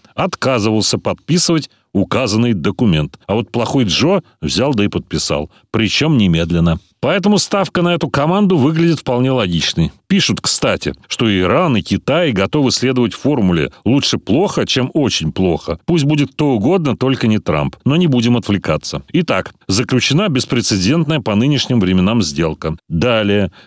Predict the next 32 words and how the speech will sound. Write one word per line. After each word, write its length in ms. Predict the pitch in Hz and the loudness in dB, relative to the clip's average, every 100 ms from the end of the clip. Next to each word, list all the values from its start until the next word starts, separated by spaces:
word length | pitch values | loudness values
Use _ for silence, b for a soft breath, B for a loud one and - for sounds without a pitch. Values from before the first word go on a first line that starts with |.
| B | B
можно 300 | 95 90 95 | -2 0 0
озвучить 480 | 82 85 - - - | 0 -2 -2 -6 -2
то, 180 | 165 202 | 0 0
что 200 | - 101 | 0 0
лежит 400 | 90 95 156 - _ _ - | 0 0 -2 -6 _ _ -2
на 180 | 104 139 | 0 0
поверхности. 680 | 170 165 - 107 - - 73 - | 0 0 -2 -4 -4 -4 -6 -6
Где 260 | 101 101 143 | -4 0 0
одна, 400 | 131 127 196 - | 0 0 0 0
там 240 | 143 175 | 0 0
и 20 | |
вторая. 540 | - 127 101 82 80 - | 0 -2 0 0 -2 -2
То 100 | 131 | -2
есть 100 | 120 | 0
можно 260 | 165 151 | 0 0
предположить 560 | - 131 - 147 170 147 | -2 -4 -2 0 0 -2
чисто 320 | - 143 - | -2 -2 -2
теоретически, 800 | - 117 143 - 92 - - - B B | -2 -2 0 -2 -2 -4 -4 -8 B B
что 140 | 139 | -2
это 120 | 135 | 0
есть 180 | 110 - | 0 0
начало 420 | 95 - 135 185 | -2 0 0 0
большого 520 | 135 170 - 117 135 | 0 0 0 0 0
процесса 680 | 127 120 127 123 98 - 73 b | 0 -2 -2 -2 -2 -2 -6 b
урегулирования 960 | 113 143 165 165 170 104 82 78 73 - b | 0 2 4 2 2 2 2 0 0 -4 b
между 460 | 90 123 95 73 71 _ | 0 0 0 -2 -6 _
Россией 560 | 92 95 - 123 127 127 | -2 -2 0 0 2 0
и 160 | - | 0
Западом. 580 | 101 82 78 - 71 71 - _ - | -2 -2 -4 -4 -6 -8 -10 _ -4
Естественно, 640 | 104 - 180 - 101 95 | -2 0 -2 0 0 0
главное 520 | 80 107 104 90 82 | 0 0 0 0 -2
здесь — 420 | 73 90 87 - | -4 -4 -4 -4